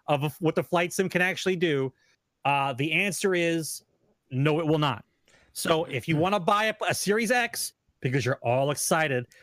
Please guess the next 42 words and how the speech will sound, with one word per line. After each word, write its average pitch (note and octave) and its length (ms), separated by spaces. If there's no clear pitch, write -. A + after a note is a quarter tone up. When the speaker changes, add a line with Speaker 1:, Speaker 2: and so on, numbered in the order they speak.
Speaker 1:
about C3 260
playing C#3 240
Microsoft's D3 540
Flight E3+ 260
Simulator C3+ 540
on C#3 100
your C3+ 120
Xbox E3 480
Series F#3+ 320
X G3+ 320
or B2 160
PlayStation G#3 480
five, C4 320
I'm F#3 120
pretty A#3+ 320
sure F3 600
Speaker 2:
It'll B3+ 180
run D#3 160
it B2 60
on A2+ 100
Speaker 1:
some A#2 200
of F#2+ 100
Speaker 2:
those. G#3+ 140
Speaker 1:
you, E3 180
Speaker 2:
Yeah. D3+ 220
Speaker 1:
some C#4 240
of A3 120
you, D3 300
Speaker 2:
No, F3+ 140
no, C#4 60
no, C#4+ 120
Speaker 1:
it'll G3 60
Speaker 2:
no, A#3 60
Speaker 1:
be G#3 40
Speaker 2:
no. D#3 80
Speaker 1:
fine. D4 380
Speaker 2:
No, F#3 120
no, B3 100
no, B3 80
no, A3+ 100
Speaker 1:
It'll F#3 140
Speaker 2:
no, - 20